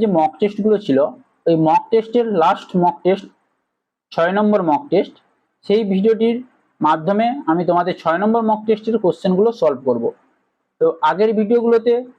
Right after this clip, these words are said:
পাঁচটি মক টেস্টের ভিডিও দেওয়া আছে, অবশ্যই তোমরা ডেসক্রিপশন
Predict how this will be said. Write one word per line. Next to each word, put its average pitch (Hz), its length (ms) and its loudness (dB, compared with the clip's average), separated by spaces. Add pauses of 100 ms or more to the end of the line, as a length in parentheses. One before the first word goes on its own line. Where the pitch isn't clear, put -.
পাঁচটি 165 400 -2
মক 202 180 0
টেস্টের 208 360 -2
ভিডিও 175 280 2
দেওয়া 180 240 4
আছে, 214 160 0 (400)
অবশ্যই 185 440 -2
তোমরা 170 260 0
ডেসক্রিপশন 185 480 -2